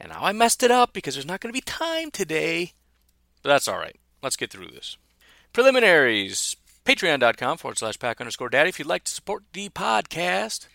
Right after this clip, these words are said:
There's also a link to a one-time, uh, donation if you'd rather do that. I did add one more thing, 'cause I just can't help myself. I see premium tools, and it's like, "I gotta have it." So, um,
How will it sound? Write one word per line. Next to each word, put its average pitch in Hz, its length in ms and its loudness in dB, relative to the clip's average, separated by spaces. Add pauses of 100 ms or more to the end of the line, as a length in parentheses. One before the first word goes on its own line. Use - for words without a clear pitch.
(140)
There's 143 160 -6
also 170 320 0
a 151 100 2
link 160 220 -6
to 151 100 -8
a 131 60 -4
one-time, 139 680 -4
uh, 123 180 -4
donation 127 420 -8
if 151 80 -18
you'd 117 100 -16
rather 117 200 -4
do 117 140 -10
that. 120 220 4 (320)
I 139 80 4
did 208 200 8
add 196 200 8
one 180 220 2
more 190 220 0
thing, 160 460 2
'cause 139 120 -6
I 147 80 4
just 156 160 -4
can't 175 180 0
help 165 160 6
myself. 131 520 -2
I 127 80 -4
see 139 240 -8
premium 151 440 -8
tools, 139 360 -8
and 131 80 -8
it's - 100 -10
like, 120 160 -4
"I 117 80 -12
gotta 117 300 -6
have 156 360 4
it." 123 160 0 (640)
So, 127 380 -2
um, 113 380 0